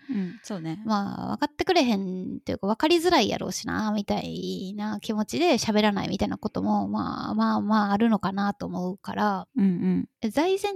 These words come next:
Speaker 2: 提、私はあなたのことだったら、何でも聞きたいと思ってるし、話してくれたら、こう、聞くよっ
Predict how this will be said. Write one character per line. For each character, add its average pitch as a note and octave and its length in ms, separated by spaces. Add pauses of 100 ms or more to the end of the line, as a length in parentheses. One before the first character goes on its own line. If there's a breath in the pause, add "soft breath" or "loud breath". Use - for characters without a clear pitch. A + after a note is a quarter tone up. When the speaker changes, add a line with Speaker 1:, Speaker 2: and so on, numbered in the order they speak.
(100)
Speaker 2:
提、 E4 180
私 A#3 320
は - 140
あ - 20
な C#4 120
た C#4+ 100
の G3+ 80
こ - 140
と - 120
だ F#3 80
っ - 100
た A#3+ 120
ら、 B3 240
何 A#3+ 180
で F#4 80
も B3+ 80
聞 - 160
き - 120
た - 100
い G3 80
と - 80
思 G3 140
っ G3 40
て - 140
る G3 100
し、 C#4 300
話 D4 380
し - 40
て D4+ 80
く D#4 100
れ C#4 100
た G3 120
ら、 G3 340
こ - 200
う、 - 100
聞 - 100
く - 300
よ G#3 180
っ - 80